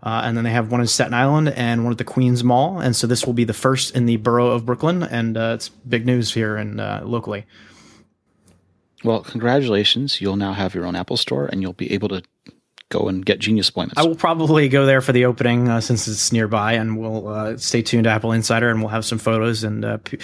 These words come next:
Speaker 1: people like to see, uh, new Apple stores when they open, so, uh, we'll, I'll go out there and snap some pictures for our readers.
Speaker 2: The, the original Apple stores, when they opened, you, you, they gave out cool stuff. They gave out, um,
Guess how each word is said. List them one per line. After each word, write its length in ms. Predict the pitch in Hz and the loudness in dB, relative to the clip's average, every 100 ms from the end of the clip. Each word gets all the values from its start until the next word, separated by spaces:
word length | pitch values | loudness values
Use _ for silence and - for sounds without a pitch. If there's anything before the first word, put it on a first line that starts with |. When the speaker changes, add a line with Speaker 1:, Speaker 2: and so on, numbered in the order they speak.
| - - | -14 0
Speaker 1:
people 200 | 180 175 | 4 4
like 100 | 160 | 4
to 60 | 127 | 2
see, 400 | - 135 123 120 | 4 6 6 4
uh, 100 | 113 | 4
new 140 | 117 | 4
Apple 220 | 117 - | 2 0
stores 320 | - 120 113 | 0 0 0
when 60 | 117 | 2
they 80 | 110 | 2
open, 280 | 110 135 143 | 2 0 0
so, 340 | - 107 107 | 0 0 0
uh, 180 | 107 110 | -2 -4
we'll, 200 | 113 113 | -6 -4
I'll 120 | 127 | 0
go 80 | 117 | 2
out 100 | 117 | 2
there 120 | 113 | 2
and 100 | 107 | 0
snap 240 | - 110 - | 0 -2 -2
some 160 | 104 | -4
pictures 320 | - - 104 | -4 -6 -8
for 140 | - 107 | -6 -4
our 60 | |
readers. 360 | 107 107 110 - - - - _ - | -2 -4 -6 -10 -16 -20 -20 _ -10
Speaker 2:
The, 240 | 190 196 - - | -8 -8 -12 -8
the 160 | 185 | -2
original 440 | 180 233 330 254 113 | 2 2 4 4 4
Apple 220 | 90 - | 2 -2
stores, 380 | - 113 104 - | -2 0 0 0
when 100 | 101 | 0
they 140 | 98 | 0
opened, 400 | 92 85 95 90 | -2 -4 -8 -6
you, 140 | 120 127 | -4 -4
you, 260 | 127 123 | -2 0
they 140 | 127 127 | 0 2
gave 260 | 120 113 | 2 2
out 240 | 107 98 - | 0 0 -2
cool 240 | 123 107 | 0 2
stuff. 480 | - 135 - - - | 2 0 -2 -8 -6
They 100 | 104 | -2
gave 220 | 107 104 | 0 0
out, 360 | 95 - - 110 | -2 -4 -4 -2
um, 600 | 95 95 92 92 92 | 0 0 -2 -4 -8